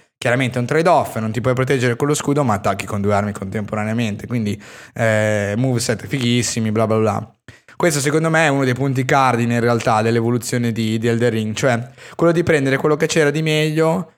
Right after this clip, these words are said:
dai suoi predecessori, anche quando i predecessori non sono esattamente stati la punta di diamante in generale della serie.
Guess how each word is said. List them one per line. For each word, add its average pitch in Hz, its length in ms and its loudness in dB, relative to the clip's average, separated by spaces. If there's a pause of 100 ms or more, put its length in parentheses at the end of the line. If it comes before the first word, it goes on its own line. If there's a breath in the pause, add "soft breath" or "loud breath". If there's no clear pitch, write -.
dai 131 140 0
suoi 127 160 0
predecessori, 123 920 0 (200 loud breath)
anche 165 240 0
quando 180 260 2
i - 20 2
predecessori 156 600 2
non 123 180 0
sono 135 200 -2
esattamente 127 560 0
stati 127 280 0
la 120 100 2
punta 113 280 -2
di 120 100 2
diamante 113 420 0
in 113 60 -2
generale 113 440 0
della 104 180 -2
serie. 107 480 -2